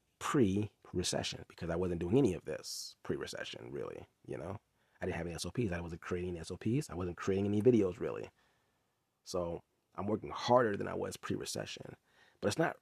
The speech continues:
you know, but it's not really working harder. It's just working the way you probably should be working, <laughs> you know? Um, 'cause, like, you know, there was, there's, like, I'm, I'm telling you, like, there was times, you know, from the end of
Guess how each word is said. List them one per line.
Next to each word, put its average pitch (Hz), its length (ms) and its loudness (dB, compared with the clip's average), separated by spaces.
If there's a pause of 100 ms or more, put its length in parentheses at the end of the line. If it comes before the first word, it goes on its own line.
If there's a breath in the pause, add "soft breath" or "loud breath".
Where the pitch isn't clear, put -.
(100)
you 101 120 -8
know, 98 140 -8
but 107 80 -6
it's 113 120 0
not 123 200 2
really 110 580 6
working 95 300 -2
harder. - 540 -2 (100)
It's 98 140 -2
just 110 180 2
working 110 280 2
the 95 60 4
way 92 120 2
you 82 360 -6
probably 87 380 0
should 117 340 6
be 104 80 4
working, - 520 -6 (200)
<laughs> - 220 -2
you 120 140 8
know? 95 240 -2 (580 soft breath)
Um, 101 500 0 (1120)
'cause, - 260 -6
like, 120 220 0
you 120 140 -2
know, 104 140 2
there 151 180 8
was, 185 120 6
there's, 127 300 2
like, - 320 -8 (120)
I'm, 120 100 -4 (100)
I'm 123 80 -6
telling 123 280 4
you, 80 100 0
like, 80 300 -2 (760 soft breath)
there 113 160 2
was 117 140 0
times, - 680 -2 (120)
you 107 100 -8
know, 92 220 -8 (260)
from 101 160 -2
the 98 160 2
end 131 160 6
of 101 180 4